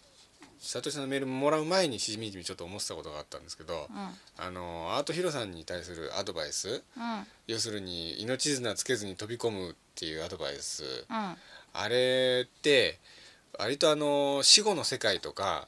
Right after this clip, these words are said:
Speaker 2: うん。
Speaker 1: 生まれ変わりとかを信じてない人から見たら、とんでもないこと言ってることになりますよね。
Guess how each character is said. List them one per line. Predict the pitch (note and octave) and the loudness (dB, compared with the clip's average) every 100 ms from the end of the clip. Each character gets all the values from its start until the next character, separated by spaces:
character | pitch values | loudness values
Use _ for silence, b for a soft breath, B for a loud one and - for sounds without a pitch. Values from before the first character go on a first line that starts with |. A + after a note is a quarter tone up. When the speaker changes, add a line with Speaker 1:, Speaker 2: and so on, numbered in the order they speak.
| - | -10
Speaker 2:
う | |
ん。 | G2+ | -2
Speaker 1:
生 | |
ま | C3+ | 0
れ | C#3+ | 2
変 | D3 | 6
わ | D3 | 6
り | C#3+ | 6
と | D3+ C#3+ | 0 0
か | A2+ | 2
を | E2+ | 2
信 | - D3+ | 2 0
じ | B2+ G#2+ | -2 -6
て | G2 | -2
な | A2 | 0
い | G#2+ | 0
人 | G#2 | -2
か | F2+ | -6
ら | E2 | -8
見 | E2+ | -6
た | F2 | 0
ら、 | F#2 D#2+ - B B B B - | 2 0 -4 B B B B -6
と | D3 | -2
ん | |
で | F#3 | 0
も | G#3+ | 2
な | A3 | 2
い | F#3 | 2
こ | C#3 G#2 | 0 -2
と | |
言 | G2 | -4
っ | |
て | - - | -6 -4
る | G#2 | -4
こ | G#2 | -4
と | F#2 | -6
に | |
な | E2+ | -8
り | |
ま | D#2+ | -8
す | D#2 | -8
よ | D2 | -6
ね。 | E2 | -6